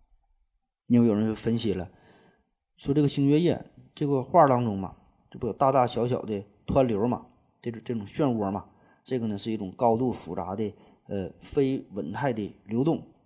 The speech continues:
你看这个《星月夜》这个画儿呢，是创作于一八八九年，那从时间上来看，这个时间就是远远的早于很多研究湍流问题的科学家。所以就连前面提到的，呃，科尔莫果洛夫哈，他看到梵高那都得叫一声前辈了。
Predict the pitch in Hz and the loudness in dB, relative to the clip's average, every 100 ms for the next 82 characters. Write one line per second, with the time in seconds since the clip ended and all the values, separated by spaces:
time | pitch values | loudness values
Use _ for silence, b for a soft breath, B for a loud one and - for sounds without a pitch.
0 | _ _ 113 135 147 139 127 131 131 139 | _ _ -8 -4 0 0 0 0 0 2
1 | 147 139 127 113 139 117 107 110 - 123 | 2 0 0 4 2 2 -4 -8 -6 -2
2 | 120 110 98 101 107 120 123 113 117 113 | 0 0 0 -4 -4 -4 -2 2 2 0
3 | 90 87 - 120 120 - 135 147 120 107 | -8 -12 -10 -6 -4 -4 -2 -2 0 -2
4 | 98 113 - b b b b - 147 123 | -2 -2 -4 b b b b -2 0 2
5 | 131 127 113 110 110 98 120 139 98 107 | 2 2 0 -2 -4 0 4 4 2 -2
6 | 95 - - 104 95 107 123 104 98 104 | -4 -4 2 4 4 0 -2 -4 -4 -2
7 | 101 98 107 107 - 107 101 101 101 98 | -2 -4 -4 -4 -4 -4 -4 -4 -6 -8
8 | 98 - 98 95 92 - b b b b | -12 -10 -10 -8 -8 -10 b b b b
9 | 139 139 113 135 127 120 117 131 - 110 | 4 4 6 8 6 6 4 4 2 2
10 | 131 131 110 98 - B B - 98 98 | 6 8 6 2 -2 B B -6 -4 -2
11 | 139 113 123 101 151 117 98 90 - - | 2 4 6 8 8 8 6 -2 -8 -10
12 | - 107 107 143 123 104 107 98 107 107 | 0 0 2 0 0 0 -2 -2 -4 -4
13 | 104 101 - 101 101 98 90 - 78 98 | -4 -4 -4 -2 -2 -6 -10 -10 -8 -8
14 | 78 | -10